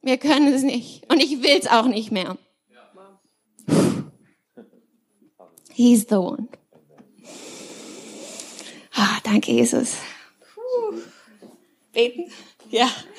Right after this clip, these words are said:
<laughs> Streckt euch einfach mal aus, macht ein Zeichen, macht ein Zeichen, hebt eure Hände hoch.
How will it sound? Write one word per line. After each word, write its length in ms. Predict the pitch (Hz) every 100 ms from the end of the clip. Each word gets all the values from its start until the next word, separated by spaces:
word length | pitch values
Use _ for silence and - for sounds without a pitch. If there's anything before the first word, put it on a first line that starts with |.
| -
<laughs> 840 | 349 392 415 330 339 339 330 180 - 165 - - - 240 - - 392 - - - 202 - - - - - - _
Streckt 320 | - 269 277 277
euch 220 | 277 254
einfach 240 | 277 320
mal 320 | 311 277 226
aus, 140 | 226 247
macht 260 | 277 294
ein 100 | 302
Zeichen, 560 | 277 269 247 254 254 208
macht 240 | 247 285
ein 120 | 294 285
Zeichen, 340 | 262 247 247
hebt 220 | 285 285
eure 260 | - 240 220
Hände 580 | 262 277 311 294 285 262
hoch. 440 | 240 190 - -